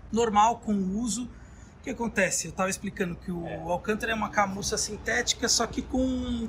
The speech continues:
Speaker 1: como a mão, né, dependendo muito da pessoa, às vezes usa creme, às vezes
Speaker 2: É.
Speaker 1: tem mais ácido úrico, acaba gastando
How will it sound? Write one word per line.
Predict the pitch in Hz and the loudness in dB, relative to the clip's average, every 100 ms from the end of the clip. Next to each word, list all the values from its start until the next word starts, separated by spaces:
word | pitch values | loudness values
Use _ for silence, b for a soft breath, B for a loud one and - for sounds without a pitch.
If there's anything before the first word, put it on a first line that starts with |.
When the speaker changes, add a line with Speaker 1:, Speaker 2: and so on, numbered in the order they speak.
| - | -6
Speaker 1:
como | - 233 240 - - - B B B B - - | -2 0 0 -4 -8 -8 B B B B -6 0
a | 185 | 2
mão, | 185 214 233 | 4 4 4
né, | 202 202 | 4 2
dependendo | 196 - 208 208 214 202 | 2 0 0 2 0 0
muito | 202 220 220 | 0 -2 0
da | 208 | 0
pessoa, | - 196 - 208 214 208 | 2 2 2 6 6 6
às | 180 | 4
vezes | 190 185 | 0 0
usa | 196 190 | 0 -2
creme, | 185 196 202 214 208 180 | 0 -2 0 0 0 -2
às | 175 | -2
vezes | 185 180 | 0 0
Speaker 2:
É. | |
Speaker 1:
tem | 202 | 0
mais | 185 185 185 | 4 2 4
ácido | 190 175 175 185 | 0 0 -4 -6
úrico, | 220 214 | -4 -4
acaba | 202 208 208 | -2 0 0
gastando | 202 196 - 202 208 | 0 0 0 -4 -4